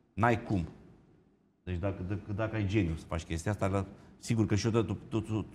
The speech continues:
tot de sub scaun mă uit la el. Nu puteam altfel. <laughs> N-aveai cum, efectiv, să rezisti pe scaun.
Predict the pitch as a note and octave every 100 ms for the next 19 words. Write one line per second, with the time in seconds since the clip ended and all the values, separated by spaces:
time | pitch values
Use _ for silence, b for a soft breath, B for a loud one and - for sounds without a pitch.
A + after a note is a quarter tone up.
0 | - - B2+ A#2+ G#2 F#2+ G#2+ F#2+ F#2+ F2+
1 | E2+ E2 D#2 - B2 A#2 G2+ G2 F2+ E2
2 | E2 A2 - - C3 A#2+ C3+ - G2+ F#2+
3 | F#2 F2 F#2 G#2 A#2+ F2+ F2 D#2+